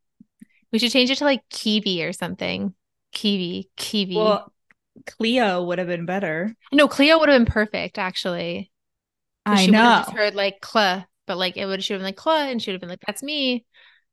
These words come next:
Speaker 1: Yeah, I know. Cleo would have been perfect.
Speaker 2: Cleo.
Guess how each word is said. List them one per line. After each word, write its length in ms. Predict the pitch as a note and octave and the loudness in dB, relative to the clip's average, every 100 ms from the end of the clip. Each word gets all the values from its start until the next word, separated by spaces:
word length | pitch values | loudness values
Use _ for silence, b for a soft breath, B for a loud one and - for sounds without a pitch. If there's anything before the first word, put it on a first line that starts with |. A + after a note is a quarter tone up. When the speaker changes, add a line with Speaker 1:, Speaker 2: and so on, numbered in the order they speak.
| - | -4
Speaker 1:
Yeah, 160 | G3+ | 0
I 120 | F3+ F#3 | 0 0
know. 320 | G3 F3+ F3+ | 0 -2 -4
Cleo 240 | - G#3 | 0 2
would 100 | G#3+ | 2
have 80 | G#3 | 0
been 80 | F#3+ | -4
perfect. 600 | G3 F#3 F3+ F#3 - - _ _ _ _ - | -8 -6 -6 -8 -12 -20 _ _ _ _ -8
Speaker 2:
Cleo. 800 | F#3 E3+ E3+ E3 E3 E3 E3 | -6 -4 -4 -4 -4 -6 -8